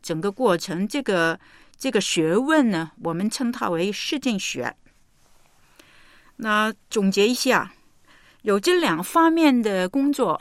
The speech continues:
啊，或者是从经文里面找出来，然后我们把意思整理啊，很有系统的成为一套的学问。这个，这个过程呢，就是本课的内容的要旨了。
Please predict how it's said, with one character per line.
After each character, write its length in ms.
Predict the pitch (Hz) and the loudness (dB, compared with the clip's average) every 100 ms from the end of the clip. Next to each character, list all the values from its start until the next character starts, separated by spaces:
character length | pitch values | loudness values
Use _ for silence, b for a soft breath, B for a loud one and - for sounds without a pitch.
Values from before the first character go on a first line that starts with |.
| - | -6
啊， 240 | 160 151 - | -6 -6 -8
或 140 | 226 | -8
者 100 | 202 | -6
是 400 | 170 180 170 170 175 b b - | -6 -6 -6 -6 -8 b b -16
从 300 | - 196 233 | -6 -2 0
经 240 | 339 339 | 0 2
文 200 | 302 302 | 4 4
里 100 | 285 | 2
面 180 | 190 214 | 0 -2
找 220 | 214 165 | -4 -6
出 160 | - 262 | -8 -6
来， 440 | 170 160 190 240 - - | -4 -2 2 0 0 -12
然 240 | 196 185 | -6 -6
后 480 | 220 226 190 175 175 b b - | -4 0 2 2 0 b b -12
我 120 | 170 | -8
们 220 | 175 233 247 | -4 -2 -2
把 400 | 165 156 160 - _ _ - | -2 -2 -4 -8 _ _ -2
意 180 | 277 | -2
思 320 | 359 240 220 196 - | 0 -2 -2 -4 -2
整 400 | 185 185 269 285 | -2 0 -2 -4
理 380 | 160 147 170 b b b - | -4 -2 -2 b b b -10
啊， 140 | 175 | -8
很 220 | 175 214 | -6 -4
有 160 | 277 170 | -2 -2
系 300 | - - 254 | -4 -4 -4
统 280 | - 147 160 | -4 -8 -6
的 120 | 180 | -6
成 240 | - 175 | -6 -6
为 100 | 185 | -6
一 80 | 208 | -6
套 240 | 247 285 214 | -4 -4 -4
的 80 | |
学 260 | 180 151 170 | -6 -4 -2
问。 340 | 254 294 170 175 | -2 -2 -2 -4
这 140 | 262 | -4
个， 240 | 208 175 B B B B | -2 -2 B B B B
这 140 | - 339 | 0 2
个 100 | 226 | 2
过 240 | 262 214 | 4 2
程 300 | 202 185 175 | 2 -2 -2
呢， 220 | 233 254 b b b b - | 0 -4 b b b b -4
就 140 | 202 | -2
是 140 | 202 | -2
本 280 | 185 190 156 | -2 -2 -2
课 220 | 175 - 226 | -4 -2 -2
的 100 | 180 | -2
内 240 | 220 190 | 0 2
容 280 | 165 151 190 | 0 -2 -4
的 100 | 185 | -4
要 280 | 202 190 147 | -2 -2 -4
旨 200 | - - | -10 -12
了。 260 | 107 123 | -10 -10